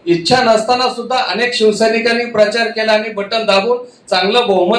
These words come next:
मिळवून देण्याचं सचिन भाऊ काम या परिसरामध्ये केलं. त्याच्यानंतर विधानसभा आल्या, आम्हाला वाटत होतं विधानसभेला तरी आपण सोबळावर लढू,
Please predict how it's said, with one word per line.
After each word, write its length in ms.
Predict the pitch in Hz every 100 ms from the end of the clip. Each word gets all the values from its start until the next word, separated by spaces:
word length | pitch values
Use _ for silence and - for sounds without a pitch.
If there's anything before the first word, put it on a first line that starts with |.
| 220
मिळवून 200 | 196 196
देण्याचं 400 | 190 190 196 -
सचिन 340 | - 165 190
भाऊ 180 | 180 202
काम 300 | 165 175 196
या 80 | 170
परिसरामध्ये 640 | - 160 156 165 185 165
केलं. 240 | 139 - - - - _ -
त्याच्यानंतर 600 | 180 196 226 220 226 214
विधानसभा 580 | 196 208 226 226 226 226
आल्या, 220 | 226 240
आम्हाला 360 | 208 185 214
वाटत 240 | 226 214 220
होतं 340 | 214 196 226
विधानसभेला 600 | 214 196 226 214 202 214 220
तरी 140 | 220 220
आपण 260 | 214 220
सोबळावर 560 | 208 190 208 214 220 208
लढू, 160 | 214